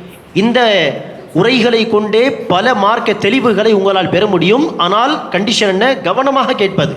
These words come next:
எனவேதான் ரசூல் அவர்கள் ஜும்மா உரை குறித்து நமக்கு காட்டி தந்த வழிமுறை என்ன? ஜும்மா உரை கேட்கும் பொழுது கவனமாக கேட்க வேண்டும். எந்த அளவிற்கு என்றால்,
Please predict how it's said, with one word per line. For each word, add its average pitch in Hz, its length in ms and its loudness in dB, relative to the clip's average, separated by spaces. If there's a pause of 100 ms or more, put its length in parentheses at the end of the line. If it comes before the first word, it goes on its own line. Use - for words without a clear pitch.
(120)
எனவேதான் 190 560 0 (340)
ரசூல் 190 260 0
அவர்கள் 185 280 2
ஜும்மா 220 320 2
உரை 196 280 2
குறித்து 190 460 0
நமக்கு 165 720 -2
காட்டி 196 280 0
தந்த 190 160 0
வழிமுறை 180 360 0
என்ன? 175 520 -2 (400)
ஜும்மா 214 280 0
உரை 185 320 2
கேட்கும் 190 360 0
பொழுது 175 640 0 (1080)
கவனமாக 214 520 0
கேட்க 202 320 -2
வேண்டும். 180 380 0
எந்த 196 220 0
அளவிற்கு 208 340 2
என்றால், 170 540 0